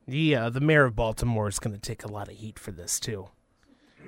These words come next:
Um, this just coming across here, Dan. The game between the Orioles and the White Sox tonight has been postponed.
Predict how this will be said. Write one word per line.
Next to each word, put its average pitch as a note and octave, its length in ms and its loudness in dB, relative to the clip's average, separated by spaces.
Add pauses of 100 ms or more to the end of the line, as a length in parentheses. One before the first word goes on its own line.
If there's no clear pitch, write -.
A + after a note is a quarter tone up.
Um, C3 480 4
this E3 200 4
just - 220 0
coming D3+ 260 6
across C3 500 4
here, C3 180 4
Dan. B2 560 4
The B2 240 4
game D3 280 8
between C#3+ 360 4
the C3 80 6
Orioles C#3 420 8
and B2+ 140 4
the A#2+ 40 4
White C3 320 8
Sox C3+ 540 6
tonight B2+ 400 2
has A#2+ 180 4
been A#2+ 260 0
postponed. A2 920 2